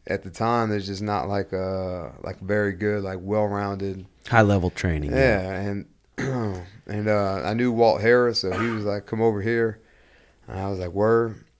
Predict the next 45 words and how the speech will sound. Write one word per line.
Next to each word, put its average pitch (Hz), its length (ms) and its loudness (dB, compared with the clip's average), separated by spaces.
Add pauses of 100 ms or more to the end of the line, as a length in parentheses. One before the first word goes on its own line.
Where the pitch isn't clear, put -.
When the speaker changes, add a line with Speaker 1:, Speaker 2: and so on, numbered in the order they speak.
(760)
Speaker 1:
Coach 98 180 0
was 92 100 -2
like, 98 160 2
"Can 95 140 -6
you 104 120 -2
fight?" 98 280 -2
And, 95 120 -8
dude, 110 140 -2
you 123 80 0
can't 143 300 0
ask, 110 520 -2 (320)
like, 92 180 -10
a 92 60 -4
twenty-four-year-old, 107 1120 0 (320)
you 101 140 -6
know, 98 280 -4
dude 107 500 -2
who's 101 140 -4
been 101 180 -4
competing 101 380 -4
his 95 100 -8
whole 98 160 -2
life 98 220 -2
if 90 80 -10
he - 160 4
can - 180 4
Speaker 2:
<laughs> - 60 -2
Speaker 1:
fight. 110 240 -6
Like, 101 160 -6
yeah, 110 140 4
Speaker 2:
Yeah, 107 180 8
Speaker 1:
dude, 104 100 -2
Speaker 2:
for 92 60 2 (100)
Speaker 1:
fuck 95 100 2
Speaker 2:
sure. 85 80 2
Speaker 1:
yeah, 110 180 -2
I 101 40 -8
can 95 120 -12
fight. 95 300 -10 (180)
Speaker 2:
<laughs> 104 120 0 (320)
Speaker 1:
But 87 140 -8
then 120 340 -2
I 101 120 0
fought 98 380 2
Walt, 120 520 6